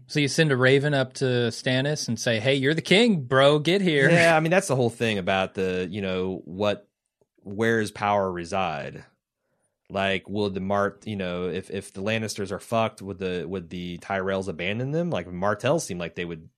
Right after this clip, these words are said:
Speaker 2: support Stannis.
Speaker 1: I think this is why George Martin is not writing the next <laughs> books.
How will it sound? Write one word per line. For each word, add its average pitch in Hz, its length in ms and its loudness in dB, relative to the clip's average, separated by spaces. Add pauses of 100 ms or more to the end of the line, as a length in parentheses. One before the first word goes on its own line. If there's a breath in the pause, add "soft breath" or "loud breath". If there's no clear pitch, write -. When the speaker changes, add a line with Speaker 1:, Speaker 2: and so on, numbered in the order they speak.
(120)
Speaker 2:
support 90 440 -10
Stannis. 82 640 -12 (440 soft breath)
Speaker 1:
I - 60 -10
think 302 280 -8
this - 140 -6
is 139 120 -6
why 123 220 2
George 110 420 -4
Martin 104 280 -4
is 98 140 -10
not 101 260 -8
writing 101 340 -6
the 101 60 -10
next 101 220 -10
<laughs> 123 180 -12
books. - 600 -2